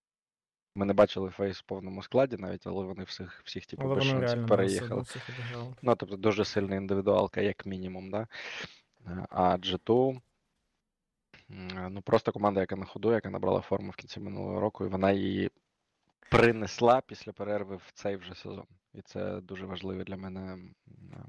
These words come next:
Speaker 2: А що,
Speaker 1: маркер, знаєш.
Speaker 2: Героїк прям настільки погано зіграли, да, в Blast, що
Speaker 1: Дуже погано, дуже погано.
Speaker 2: А
Speaker 1: Ну,
Speaker 2: з чим це
Speaker 1: тобто
Speaker 2: може бути пов'язано? Ну, начебто у них все окей. Вони дуже круто закінчили сезон. М, ну.
Speaker 1: М,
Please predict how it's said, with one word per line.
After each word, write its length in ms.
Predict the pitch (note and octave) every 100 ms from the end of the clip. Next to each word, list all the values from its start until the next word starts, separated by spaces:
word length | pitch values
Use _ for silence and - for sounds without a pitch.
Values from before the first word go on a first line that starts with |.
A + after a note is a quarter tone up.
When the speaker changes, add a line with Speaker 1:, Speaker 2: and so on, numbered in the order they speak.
| G2+
Speaker 2:
А 120 | -
що, 120 | -
Speaker 1:
маркер, 280 | D3 - G2
знаєш. 200 | F3 A2+
Speaker 2:
Героїк 320 | D#3 F#3 G#3+
прям 160 | F#3+ E3+
настільки 300 | D#3+ F3+ -
погано 340 | C#3+ C#3+ B2+
зіграли, 420 | A#2 A2+ A#2 A2+
да, 300 | A2 A#2 E3
в 160 | C#3+ A#2+
Blast, 320 | A#2+ B2 -
що 560 | - - A2+ A2+ A2+ A2+
Speaker 1:
Дуже 200 | G2 F#2+
погано, 400 | - F#2 G2 G2 _ _
дуже 200 | G2+ F#2+
погано. 360 | F#2 F#2 F#2 G2 _ _ _
Speaker 2:
А 60 | C3
Speaker 1:
Ну, 20 |
Speaker 2:
з 100 | G2+
чим 160 | D#3+
це 60 | D#3
Speaker 1:
тобто 160 | D#3 D3
Speaker 2:
може 120 | C#3
бути 180 | C#3 C#3
пов'язано? 640 | B2 A#2+ B2 A#2+ A#2+ A#2
Ну, 120 | A#2
начебто 360 | A#2+ A#2+ - B2
у 20 |
них 140 | A#2
все 160 | A#2 B2
окей. 400 | A2+ A2+ A#2 A#2 A#2 _ _ _
Вони 340 | A#2+ A#2 A#2 A2+
дуже 240 | B2 A#2
круто 260 | A2+ B2 A#2
закінчили 480 | A#2 A#2+ A2+ A#2
сезон. 500 | A2+ A2 A#2+ B2 B2 A#2 _ _ _ _ _ _ _ _ _ _ D3
М, 400 | B2+ B2 G#2+ G2+
ну. 140 | G2+
Speaker 1:
М, 280 | F#2 F#2+ F#2+